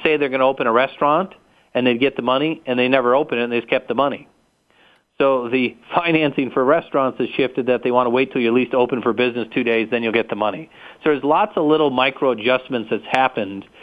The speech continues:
in certain areas. You just gotta know the rules of the game to win it, but it's changed dramatically. It's a lot tougher, and for most people, it's more critical than ever before that you kinda know the rules to win the game because most of the times you're not gonna get a, a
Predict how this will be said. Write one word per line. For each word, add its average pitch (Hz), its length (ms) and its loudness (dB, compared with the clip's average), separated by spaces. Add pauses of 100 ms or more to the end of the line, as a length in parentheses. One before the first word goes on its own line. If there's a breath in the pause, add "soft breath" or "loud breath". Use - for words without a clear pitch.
(300 loud breath)
in 123 320 0
certain 127 240 0
areas. 117 340 0
You 135 120 2
just 135 120 -6
gotta 131 160 0
know 127 220 2
the 120 120 -2
rules 131 340 2
of 123 80 0
the 117 60 2
game 123 260 0
to 117 80 0
win 135 160 2
it, 117 120 -2
but 120 120 0
it's 113 180 -4
changed 151 320 -4
dramatically. 127 640 0 (300 loud breath)
It's 101 160 -4
a 120 40 2
lot 131 320 2
tougher, 113 520 0 (300 loud breath)
and 113 180 0
for 120 100 2
most 139 300 2
people, 117 240 0
it's 113 120 -6
more 120 180 2
critical 160 580 0
than 120 160 0
ever 135 300 2
before 131 720 2 (300 loud breath)
that 120 240 2
you 120 180 0
kinda 151 260 0
know 135 200 2
the 123 100 0
rules 135 300 2
to 131 100 -2
win 127 180 2
the 120 80 0
game 123 300 0
because 113 380 0 (160)
most 127 240 0
of - 80 -14
the 117 60 -10
times 113 260 -2
you're 113 100 -2
not 113 80 -2
gonna 110 160 -4
get 107 100 -2
a, 104 300 -2
a 104 200 0